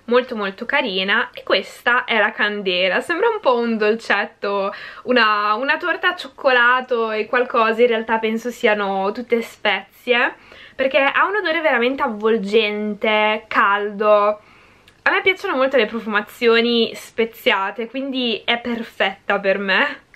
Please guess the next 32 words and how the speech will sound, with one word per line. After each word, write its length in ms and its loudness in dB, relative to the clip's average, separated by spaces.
Questa 160 0
candela 320 0
è 40 -2
stata 200 -2
realizzata 560 -2
da 160 0
Angelica, 640 0
vi 80 -2
lascerò 280 -2
i 60 0
suoi 160 -6
contatti 480 -2
qua 140 -2
sotto 220 -6
in 100 -4
descrizione, 1000 -4
realizza 440 0
per 140 -8
l'appunto 1080 -2
candele. 960 -2
E 80 -2
niente, 260 2
mi 60 0
piace 260 -2
un 80 -6
sacco 640 -2
che 160 -4
ci 120 -10
sia 640 0
per 240 -2
ogni 240 0
artista, 960 0